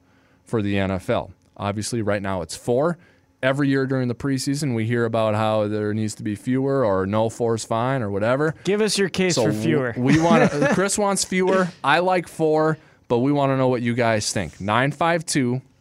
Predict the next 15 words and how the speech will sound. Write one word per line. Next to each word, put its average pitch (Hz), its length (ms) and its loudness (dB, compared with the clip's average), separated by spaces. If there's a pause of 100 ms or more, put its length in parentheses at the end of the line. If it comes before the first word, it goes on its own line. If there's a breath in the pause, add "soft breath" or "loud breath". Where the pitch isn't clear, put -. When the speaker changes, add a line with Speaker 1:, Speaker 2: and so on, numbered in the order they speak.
Speaker 1:
nine 110 420 0
one 165 160 0
eight, 120 220 0 (440 soft breath)
eight 147 280 -2
three 135 380 -2
four 123 460 0
eight. - 160 -4 (320)
The 98 80 -4
perfect 139 460 -4
number 139 340 0
of 107 120 -6
preseason 127 600 -4
games. 95 320 -4
Call 120 360 -2
us, 151 220 -4